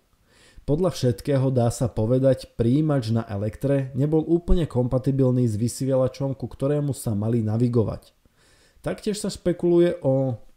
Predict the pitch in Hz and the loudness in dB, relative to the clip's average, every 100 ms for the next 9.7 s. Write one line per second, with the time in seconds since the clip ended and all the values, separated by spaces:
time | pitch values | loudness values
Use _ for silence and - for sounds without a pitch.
0 | - 175 156 123 117 117 - 127 117 104 | -4 0 2 2 2 -2 0 0 2 0
1 | 101 101 - _ _ - 127 147 135 143 | -2 -6 -12 _ _ -6 -4 0 0 0
2 | 160 131 160 151 - 139 110 104 101 - | 2 2 2 -2 -2 -2 -2 -4 -8 -6
3 | - 123 135 120 98 101 117 139 - 113 | -2 2 4 4 2 -2 -2 -4 -6 -2
4 | 131 147 151 156 151 147 127 117 123 - | 0 0 -2 -2 0 0 0 0 -2 -2
5 | 143 127 120 117 101 - 113 113 - 101 | 0 0 0 -2 -2 -4 -4 -4 -4 -10
6 | 98 - _ _ _ 135 - 170 147 - | -12 -14 _ _ _ -6 -2 -2 -2 -2
7 | 123 117 131 131 131 127 113 113 - 123 | -2 -2 -2 -2 0 2 2 -2 -2 -2
8 | 113 123 120 127 123 110 101 95 - 151 | 0 -2 -2 0 -2 -2 -4 -6 -6 -2
9 | 160 151 123 120 107 92 | 0 2 4 4 2 -2